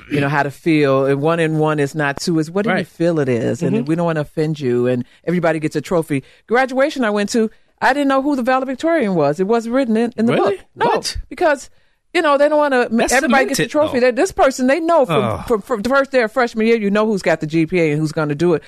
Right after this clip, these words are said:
Speaker 1: But they get to speak, but there's no title as to who this person is that's speaking.
Speaker 2: Yeah, let's go back to the phone line.
Speaker 1: Yeah.
Speaker 2: David from Lansing.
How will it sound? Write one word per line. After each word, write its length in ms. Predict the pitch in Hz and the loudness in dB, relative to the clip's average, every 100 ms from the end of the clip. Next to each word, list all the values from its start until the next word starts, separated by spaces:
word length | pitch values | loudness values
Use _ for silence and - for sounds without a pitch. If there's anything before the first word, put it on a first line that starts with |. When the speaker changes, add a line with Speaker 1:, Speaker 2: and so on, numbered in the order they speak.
| - - | -14 -6
Speaker 1:
But 80 | 269 | -2
they 100 | 294 | 0
get 140 | 302 | 0
to 80 | 240 | -2
speak, 360 | - - 302 - | -2 0 0 0
but 120 | 254 | 0
there's 200 | 254 254 | 2 2
no 140 | 269 | 0
title 400 | 247 262 302 277 208 | 0 0 0 2 0
as 100 | - | -2
to 80 | 220 | -2
who 120 | 247 | 0
this 140 | 226 | -2
person 340 | - 220 226 214 | -2 -2 0 0
is 160 | 202 | 0
that's 160 | 190 175 | -2 -4
speaking. 400 | - 262 160 104 | -4 -4 -4 -8
Speaker 2:
Yeah, 220 | 110 101 | -6 -6
let's 140 | 135 - | -6 -2
go 100 | 185 | -2
back 140 | 160 | -2
to 80 | 147 | -4
the 60 | |
phone 200 | 123 123 | -2 -2
line. 140 | 110 101 | 0 0
Speaker 1:
Yeah. 60 | |
Speaker 2:
David 280 | 180 170 156 | 0 0 -2
from 140 | 135 131 | 0 0
Lansing. 400 | 123 101 101 | 0 -4 -12